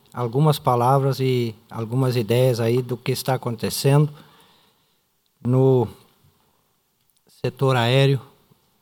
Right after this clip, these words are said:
no modal aéreo do nosso país. Vou, vou ser bastante sucinto, bastante genérico, né?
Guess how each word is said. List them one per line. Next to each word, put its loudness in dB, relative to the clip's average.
no -10
modal 0
aéreo 0
do -4
nosso -2
país. -6
Vou, 6
vou 2
ser 4
bastante 0
sucinto, -2
bastante -4
genérico, 2
né? -4